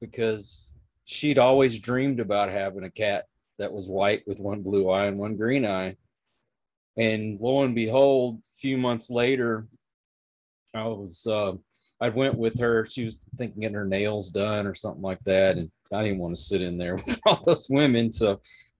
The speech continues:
there was a pet store next door. And I went in and they had a cat in the window that was white with a blue eye and a green eye.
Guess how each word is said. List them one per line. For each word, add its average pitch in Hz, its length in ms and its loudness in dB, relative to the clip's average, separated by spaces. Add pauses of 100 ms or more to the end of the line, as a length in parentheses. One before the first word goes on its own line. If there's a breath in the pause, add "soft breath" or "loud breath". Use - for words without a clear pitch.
there 135 100 8
was 156 120 6
a 151 40 2
pet 165 300 2
store 127 400 2
next 110 260 -4
door. 107 400 -4 (680)
And 107 120 -6
I 123 120 2
went 123 260 0
in 113 560 -2 (100)
and 104 200 -6
they 113 160 0
had 123 120 0
a 107 60 -4
cat 120 460 -2
in 113 200 -6
the 131 80 -4
window 104 600 -4 (840)
that 98 160 -6
was 98 180 -8
white 113 420 2 (480)
with 101 200 -12
a 101 40 -8
blue 113 340 0
eye 131 180 2
and 135 100 -4
a 123 40 -6
green 120 340 -4
eye. 98 360 -6